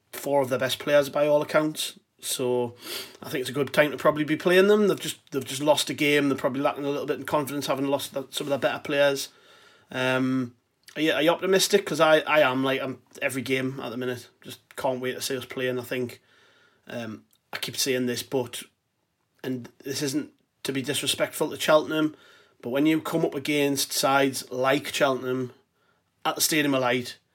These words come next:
if you wanna get promoted, you've gotta get three points in these games, because you know for a fact that Wigan will. Um,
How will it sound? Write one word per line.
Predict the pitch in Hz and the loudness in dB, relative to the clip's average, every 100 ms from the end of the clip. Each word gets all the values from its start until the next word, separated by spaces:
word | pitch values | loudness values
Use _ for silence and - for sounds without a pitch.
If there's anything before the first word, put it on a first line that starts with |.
| _ _ | _ _
if | - | 0
you | 165 185 | 8 10
wanna | 180 | 10
get | 170 165 | 6 2
promoted, | 139 139 139 120 120 | 0 2 0 -2 -8
you've | 123 | -4
gotta | 139 | -4
get | 135 127 | -4 -6
three | - 127 | -6 -6
points | 123 135 131 | -4 -4 -2
in | 135 | -2
these | 123 | -4
games, | 113 131 131 | -2 -4 -4
because | 135 123 135 | -6 -4 -2
you | 139 | 0
know | 147 | -2
for | |
a | 139 | -2
fact | 156 123 | -2 -2
that | 131 | -2
Wigan | 131 123 123 | -2 -2 0
will. | 123 123 123 _ _ _ - | 0 0 -6 _ _ _ -10
Um, | 131 123 123 120 | -4 -2 -2 -6